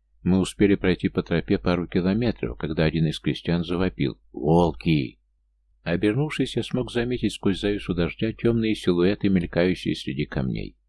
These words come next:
Метров триста разделяло нас, а атаковать стая не спешила.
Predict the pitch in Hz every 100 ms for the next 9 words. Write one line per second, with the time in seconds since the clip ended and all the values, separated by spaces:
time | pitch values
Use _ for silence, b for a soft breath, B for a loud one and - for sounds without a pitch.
0 | _ _ _ b b 87 95 - 107 -
1 | 120 - 113 107 120 131 85 60 58 52
2 | - 80 - 73 73 65 - - 64 87
3 | - 87 - - - - 50 -